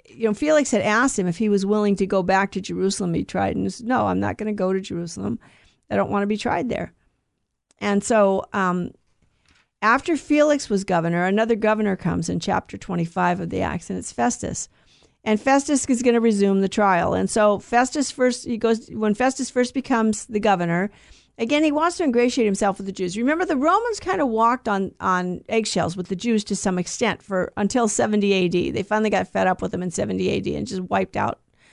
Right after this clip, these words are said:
the city of Jerusalem. But they, they were cautious with the Jews.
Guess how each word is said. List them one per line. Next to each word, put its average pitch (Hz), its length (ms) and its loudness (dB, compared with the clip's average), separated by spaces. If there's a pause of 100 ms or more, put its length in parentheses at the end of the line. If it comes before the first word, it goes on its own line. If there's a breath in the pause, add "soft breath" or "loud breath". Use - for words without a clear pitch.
(140 soft breath)
the 196 80 -2
city 190 220 2
of 170 80 0
Jerusalem. - 460 -8 (500 soft breath)
But 247 260 -2
they, 302 360 2 (100)
they 262 260 2
were 349 160 2
cautious 330 680 0
with 190 160 -4
the 185 80 -2
Jews. 185 420 -4